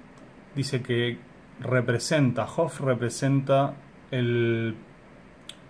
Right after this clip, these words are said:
la búsqueda de Galax hacia la perfección. Ah. Hoy día, Hof no es un simple producto, sino una línea completa de productos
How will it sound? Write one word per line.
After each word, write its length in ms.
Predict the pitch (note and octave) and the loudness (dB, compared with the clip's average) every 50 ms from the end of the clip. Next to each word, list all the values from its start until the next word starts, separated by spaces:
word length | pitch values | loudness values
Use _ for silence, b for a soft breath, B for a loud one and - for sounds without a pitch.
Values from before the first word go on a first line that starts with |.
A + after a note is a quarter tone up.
| - - - - - - - - | -20 -20 -20 -20 -20 -18 -10 -4
la 140 | B2 A#2+ B2 | -2 0 2
búsqueda 640 | C#3+ F3 E3+ - - - A2+ G#2+ G#2+ G#2 G#2 G#2 - - - | 2 2 0 -2 -4 -6 -4 -2 -2 -4 -4 -6 -8 -12 -10
de 200 | - A2 A2 G#2 | -8 -8 -6 -2
Galax 520 | G#2+ B2 B2+ C3 C3+ C#3 C#3 C#3 - - - | 0 2 4 4 4 4 2 0 -4 -8 -6
hacia 280 | - C3+ B2+ - C3+ A#2+ | -4 -4 -2 -2 -2 0
la 140 | A#2 - | 0 0
perfección. 680 | - A2 G#2 - A2+ G#2 - - - A#2 G#2 F#2 F#2 G2 C3+ - - - - - - - - - B B B B B B B B - - - - | -2 -4 -4 -4 -8 -8 -8 -8 -8 -8 -8 -8 -8 -10 -12 -16 -18 -20 -20 -20 -20 -20 -20 -20 B B B B B B B B -20 -20 -18 -14
Ah. 200 | - - - F#3+ - - - - - - - - - - - - - - - B B B B B B - - - - - - - - - | -12 -10 -10 -10 -12 -14 -18 -20 -20 -20 -20 -20 -20 -20 -20 -20 -20 -20 -20 B B B B B B -20 -20 -20 -20 -20 -20 -10 -4 0
Hoy 180 | C#3 C#3 C#3+ | 2 4 4
día, 400 | C3 C#3 C#3 C#3 C#3 C#3+ D#3+ G3 G3+ - - - - - - - - - | 6 6 6 8 8 8 6 4 0 -4 -10 -16 -20 -20 -20 -18 -6 -2
Hof 240 | E3 F3 E3+ - - - - - - - - - - - - | 0 0 0 -2 -6 -16 -20 -20 -20 -20 -20 -20 -20 -18 -10
no 240 | - C#3 C3 C3+ C#3 | -6 -2 2 2 2
es 140 | C#3 C#3 - | 2 2 2
un 100 | C3 A#2+ | 0 0
simple 360 | - - C#3+ B2+ A2+ A#2+ A2+ | 2 2 2 2 4 2 2
producto, 520 | G#2 A2+ A2 A2+ A#2 C#3 C#3+ C#3 C#3+ D3+ C#3 | 0 0 0 0 2 2 0 0 0 -2 -2
sino 380 | - - A#2 A2+ A#2+ B2 C3+ | -2 -2 -2 0 2 2 2
una 260 | C#3 C#3+ C#3 B2+ A#2 | 2 2 2 4 4
línea 340 | A#2+ C3+ C#3 C3 B2 A#2 - | 4 4 4 4 2 2 0
completa 760 | - A#2+ A2+ A2+ A2+ A2 - - E3 E3+ E3+ D#3+ - - G#2+ G#2 | 0 0 2 2 0 -2 -2 0 0 2 2 2 0 0 0 0
de 100 | A2 G#2+ | -2 -2
productos 800 | G2+ A2+ G#2+ G#2+ A#2+ C3 C#3 C3+ - D3 D3+ D3+ D3 - - | -2 -4 -2 0 0 0 -2 -2 0 0 0 0 0 -4 -10